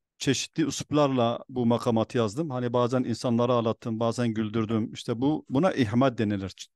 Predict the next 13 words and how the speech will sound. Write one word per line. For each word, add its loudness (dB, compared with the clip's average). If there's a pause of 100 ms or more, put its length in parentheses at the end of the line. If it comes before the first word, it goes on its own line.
(480)
çeşitlilik 2
yani. -4 (600)
Bir 4
üsluptan 2
diğer 4
bir 2
üsluba 0
geçme. -4 (680)
Diyor, -2
"Benim 4
böyle 8
yapmamdan 4
maksat 2